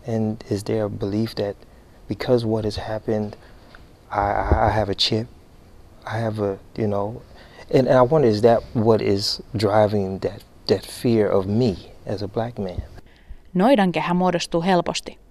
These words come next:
Speaker 2: kun pelokas ihminen äityy väkivaltaisuuksiin suojellessaan itseään tai perhettään väkivallalta. Siinä sitten pelätään hieman lisää, kun tällaisia kauheuksia tapahtuu. Media ruokkii kaikkea tätä, minkä kerkeää.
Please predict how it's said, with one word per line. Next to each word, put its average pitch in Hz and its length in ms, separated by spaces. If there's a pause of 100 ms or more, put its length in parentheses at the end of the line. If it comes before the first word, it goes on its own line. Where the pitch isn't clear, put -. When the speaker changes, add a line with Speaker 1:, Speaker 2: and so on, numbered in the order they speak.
(140)
Speaker 2:
kun 180 180
pelokas 180 380
ihminen 170 360
äityy 170 360
väkivaltaisuuksiin 165 1000
suojellessaan 185 600
itseään 165 500 (300)
tai 170 120
perhettään 165 540
väkivallalta. - 600 (1300)
Siinä 170 260
sitten 175 300
pelätään 180 400
hieman 190 300
lisää, 156 380 (160)
kun 180 140
tällaisia 170 440
kauheuksia 165 540
tapahtuu. - 460 (1400)
Media 180 380
ruokkii 175 460
kaikkea 175 400
tätä, 175 200
minkä 170 240
kerkeää. 190 500